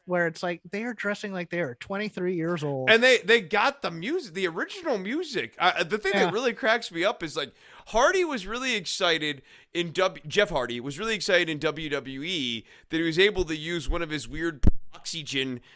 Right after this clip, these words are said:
Speaker 2: songs, uh, a-, as his theme song. And then, like, the second he gets into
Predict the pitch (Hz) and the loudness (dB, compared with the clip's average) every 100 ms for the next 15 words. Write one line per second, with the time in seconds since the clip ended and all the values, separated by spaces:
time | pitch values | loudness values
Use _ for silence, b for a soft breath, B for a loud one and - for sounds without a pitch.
0 | B - 165 143 139 139 143 - - 139 | B -4 0 2 0 -2 -6 -10 -2 0
1 | 131 131 127 139 139 143 143 143 131 - | 2 2 0 0 -4 -2 -2 -2 -6 -10
2 | 139 127 113 131 107 113 131 B B B | -8 -10 -8 -6 -6 -8 -10 B B B
3 | - 180 196 220 202 190 196 - 185 247 | 2 2 6 4 4 2 2 2 -2 0
4 | 254 254 190 208 160 202 196 165 190 180 | 0 -2 -8 -8 -2 -2 -2 -6 -6 -2